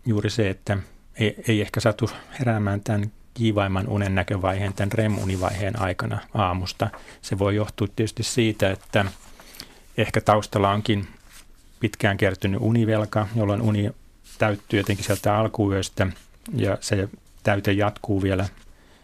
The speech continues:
vielä myöhemminkin tästä, näistä syvistä perusunenvaiheista.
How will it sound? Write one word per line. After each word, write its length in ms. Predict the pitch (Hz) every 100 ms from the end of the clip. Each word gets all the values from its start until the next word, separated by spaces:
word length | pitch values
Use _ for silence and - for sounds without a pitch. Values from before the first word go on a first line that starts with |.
| - -
vielä 160 | 113 101
myöhemminkin 580 | 107 107 101 98 98 95
tästä, 260 | 95 - -
näistä 240 | 98 -
syvistä 400 | 101 117 107 -
perusunenvaiheista. 1080 | - 104 101 113 101 98 95 95 98 98 -